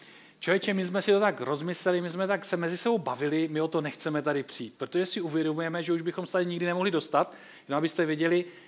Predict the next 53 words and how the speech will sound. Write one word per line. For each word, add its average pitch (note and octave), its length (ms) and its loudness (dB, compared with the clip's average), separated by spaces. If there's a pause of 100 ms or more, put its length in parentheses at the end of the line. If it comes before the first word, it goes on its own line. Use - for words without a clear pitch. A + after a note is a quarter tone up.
někdo, E3+ 260 4
když F#3+ 240 0
k - 60 -12
nám F3+ 180 0
chce F3+ 160 0
na E3+ 100 2
tábořiště D#3+ 560 0
přijet, D#3+ 420 -2
tak C#3 140 -2
musí D#3 200 -4
napsat E3+ 300 -2
tři - 180 -4
roky E3+ 240 0
dopředu. D#3+ 580 0
V - 40 -18
minulý C#3+ 300 -4
týden D#3 240 -2
jsem D#3+ 160 -2
dostal D#3+ 440 0
e-mail D#3 380 2 (380)
po D#3+ 120 6
třech G3+ 260 2
letech F3+ 300 4
od E3 120 0
člověka, D#3 380 2
který D#3+ 180 0
si E3+ 120 -2
napsal D#3+ 300 2
do F3 200 6 (100)
kalendáře, D3+ 680 4
že D3+ 120 -2
v - 80 -4
srpnu F#3 440 0
dva D#3+ 140 2
tisíce E3 480 -4
dvacet D#3+ 360 0
jedna D#3 320 2
mě D#3+ 140 -2
musí D#3 280 -2
napsat, C#3+ 480 0 (280)
aby C3+ 160 -2
si E3+ 120 0
na E3 100 2
příští - 360 -4
rok, F3 280 4
eh, E3+ 40 0 (180)
po-, D3 540 -2
eh, C#3 80 -16
to D3 80 -4
vlastně D#3 260 -2
čtyři F#3+ 300 0
roky G3 220 4
dopředu, F#3+ 420 2